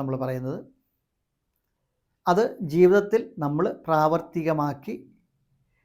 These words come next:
നമുക്ക് ഉണ്ടായ അനുഭവങ്ങളെ കൂടി വിവരിച്ചുകൊണ്ട് തെളിവ് സഹിതമാണ് പറയുന്നത്, അല്ലാതെ വെറുതെ പറയുന്നതല്ല. താല്പര്യമുള്ളവർക്ക് കയറി കാണാം.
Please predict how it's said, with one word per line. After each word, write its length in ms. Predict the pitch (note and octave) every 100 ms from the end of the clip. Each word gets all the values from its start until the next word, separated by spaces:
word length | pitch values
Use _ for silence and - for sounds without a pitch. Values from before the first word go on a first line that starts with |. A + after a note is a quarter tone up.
| _ -
നമുക്ക് 340 | E3 E3 F#3+ - - - D3+
ഉണ്ടായ 380 | D#3 E3 F3 G3+ - - D#3
അനുഭവങ്ങളെ 640 | D3 E3+ D3 F#3+ F#3 G3 A3 - _ _ _ _ _ _ _ _ _ A3
കൂടി 160 | B3 G#3+
വിവരിച്ചുകൊണ്ട് 580 | E3 C#3 C3+ C#3 B2 - _ _ _ _ _ -
തെളിവ് 300 | F3+ F#3 A3 A3
സഹിതമാണ് 440 | F#3 D#3 D3+ C#3+ C3+
പറയുന്നത്, 380 | C3 B2+ C3 F3 - _ -
അല്ലാതെ 340 | C3+ C3+ F3 - _ _ _ _ _ D3+
വെറുതെ 280 | D3+ D#3 D#3+
പറയുന്നതല്ല. 420 | D3 C3+ C3 C3 - -
താല്പര്യമുള്ളവർക്ക് 720 | G3 G#3+ B3+ A#3 F#3 D#3+ D#3+
കയറി 160 | C#3 B2
കാണാം. 200 | C#3 -